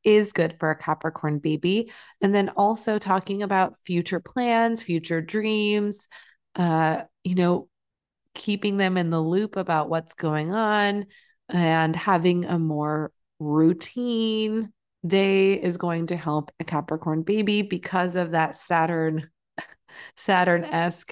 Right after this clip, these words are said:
energy they have, right? They do need a little bit of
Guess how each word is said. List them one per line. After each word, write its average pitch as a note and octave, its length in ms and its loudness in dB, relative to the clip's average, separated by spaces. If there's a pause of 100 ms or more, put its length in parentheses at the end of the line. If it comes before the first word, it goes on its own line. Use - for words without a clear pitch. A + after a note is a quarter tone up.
(120)
energy E3+ 560 -2
they D#3+ 180 0
have, D#3+ 520 -2 (280)
right? F3+ 400 0
They F3+ 160 2
do F3 420 2
need D#3+ 360 -2
a D#3+ 60 -8
little D#3+ 260 -6
bit E3+ 100 -4
of E3+ 180 -6